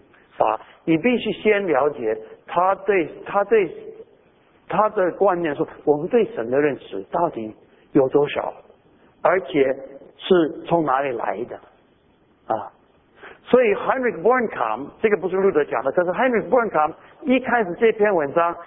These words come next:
他讲第一句话，他说：“基督徒的信仰，基督徒所信的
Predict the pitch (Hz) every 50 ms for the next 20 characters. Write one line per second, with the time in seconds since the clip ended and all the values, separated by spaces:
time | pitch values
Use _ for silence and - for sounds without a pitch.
0 | - - - - 214 226 - 170 135 123 139 160 180 156 170 170 160 160 160 170
1 | 170 160 190 165 - - - _ _ _ _ _ 240 262 285 285 254 277 269 247
2 | 233 240 240 - - - 139 127 123 123 127 151 165 208 214 - - - - _
3 | _ _ _ _ _ _ _ _ _ _ _ _ _ _ _ - 185 175 165 170
4 | - - 233 196 156 120 110 101 - 101 104 113 127 - - _ - - 302 349
5 | 381 294 - - 190 202 - - 170 165 170 - 233 226 185 156 139 135 139 139
6 | 139